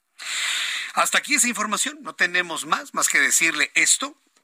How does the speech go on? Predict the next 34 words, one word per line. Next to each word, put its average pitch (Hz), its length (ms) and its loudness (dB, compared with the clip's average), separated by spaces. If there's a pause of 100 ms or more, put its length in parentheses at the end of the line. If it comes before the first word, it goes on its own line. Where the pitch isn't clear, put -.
Y 147 180 2
además, 147 680 0
hoy 170 160 0
se 175 140 0
dio 165 100 4
a 165 60 2
conocer 147 340 -2
quién 156 220 -2
va - 20 4
a 143 60 2
ser - 180 0
la 143 140 0
persona 143 400 0
que 127 140 -2
va 131 160 4
a - 20 4
revisar 139 520 0
en 127 120 -4
la 123 80 4
Secretaría 120 560 0
de 147 80 2
Educación 127 420 -2
Pública 151 480 -2
la 135 140 0
situación 139 480 0
de - 80 2
su 117 260 2 (340)
cédula 180 360 4
profesional. 139 580 0
Mire, 175 300 -2 (560)
no 196 180 0
perdamos 180 460 2
el 123 120 -6
tiempo. 131 400 -4